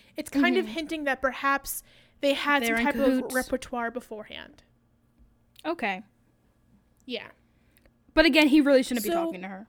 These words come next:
Speaker 2: 'cause it looks like they were,
Speaker 1: No.
Speaker 2: like, flirting.
Speaker 1: Exactly, exactly. So, he, he should be gone. Nowhere near that party.
Speaker 2: Right.
Speaker 1: Uh,
Speaker 2: Actu-,
Speaker 1: the next
Speaker 2: actually,
Speaker 1: scene, though
Speaker 2: he should be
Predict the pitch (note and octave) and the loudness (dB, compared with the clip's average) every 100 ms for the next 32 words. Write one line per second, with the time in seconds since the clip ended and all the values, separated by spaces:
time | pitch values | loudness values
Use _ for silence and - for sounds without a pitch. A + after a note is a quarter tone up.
0 | _ - D4+ D4 C#4+ D#4+ - D4 C4+ B3+ | _ 0 2 2 0 -2 -2 0 2 4
1 | A#3+ G3+ - - _ - G3+ F3 E3 A#3+ | 2 0 -8 -20 _ -10 -8 -8 -16 -20
2 | _ _ _ _ _ _ _ _ - A#3 | _ _ _ _ _ _ _ _ -4 0
3 | B3 A3 F3 F3 _ - A#3+ G#3+ G#3+ G#3 | 0 -2 -8 -20 _ -8 -6 -8 -10 -2
4 | C4 - - - C4+ C#4 D#4+ C4 A3+ G3 | -2 -2 -14 -12 -6 -2 -2 -2 -6 -8
5 | A3 _ B3+ C4+ C4 B3+ A#3 G#3+ - G#3 | -12 _ 0 2 2 -2 -4 -6 -10 -16
6 | - - _ _ _ - - - F#3+ C4 | -14 -20 _ _ _ -20 -20 -10 -4 -2
7 | B3 A#3+ - _ _ _ _ _ _ _ | 0 -2 -6 _ _ _ _ _ _ _
8 | _ _ - E4+ D#4+ D#4+ F#4+ G#4+ F#4+ F4+ | _ _ 2 4 2 4 6 6 2 0
9 | D4 C4+ C4 C4 F4 F4+ E4+ D4+ D4 A#3+ | 2 0 0 4 4 4 4 2 0 -4